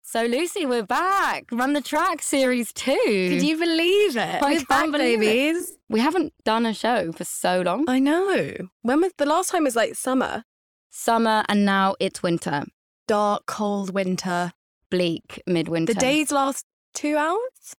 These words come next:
Speaker 1: The days don't exist. Our malaise, our sadness exists, which is obviously the perfect time to start running. You know, when you're feeling down or you're feeling anxious and people say, "Oh, you should do a run."
Speaker 2: Yeah.
Speaker 1: I find that really annoying.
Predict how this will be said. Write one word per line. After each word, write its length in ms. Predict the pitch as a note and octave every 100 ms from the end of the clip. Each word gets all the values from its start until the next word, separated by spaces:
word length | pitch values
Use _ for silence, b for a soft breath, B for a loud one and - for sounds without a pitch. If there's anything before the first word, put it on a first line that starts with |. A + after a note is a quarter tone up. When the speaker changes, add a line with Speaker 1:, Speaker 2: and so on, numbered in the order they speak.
| -
Speaker 1:
The 120 | G#3
days 580 | G3+ G3 G3 F#3+ F3+ - _ -
don't 220 | F3+ D#3+
exist. 720 | E3 F3+ F3 - - - - _ _ -
Our 540 | E3 D#3 D3+ C#3 - _ _
malaise, 680 | F3 E3 E3 D#3+ D#3 D#3 D3+ -
our 140 | E3+
sadness 460 | E3 E3+ E3 E3 -
exists, 580 | D#3+ D#3+ D#3 - - - _ -
which 240 | F#3+ F3+
is 100 | F#3+ E3+
obviously 480 | G3 E3+ F#3 - F3+
the 80 | E3+
perfect 500 | - F#3+ F3 F3+ -
time 480 | G3 F3+ E3+ E3 -
to 80 | F#3
start 380 | - E3+ E3+ F3+
running. 460 | A#3+ A3+ E3 D#2+ F4 _ _
You 120 | - G#3+
know, 140 | G#3
when 120 | A3+
you're 160 | A#3+ A#3
feeling 380 | - G#3 G3+ F#3
down 400 | F3 E3 E3+ -
or 100 | E3+
you're 100 | E3
feeling 360 | - E3 D#3+
anxious 640 | E3 D#3 - G#2 E3+ - - -
and 120 | F3
people 240 | E3 D#3+ E3
say, 320 | - E3+ E3 -
"Oh, 120 | E3+ D#3+
you 120 | D3+
should 220 | - D#3
do 160 | E3 D#3+
a 60 |
run." 380 | D#3+ D#3 D#3+ E3 _ _ _ _ -
Speaker 2:
Yeah. 300 | A3+ G3 - - -
Speaker 1:
I 80 | G3
find 240 | - E3
that 100 | D#3
really 140 | D#3+ E3
annoying. 340 | D#3+ C#3+ C#3+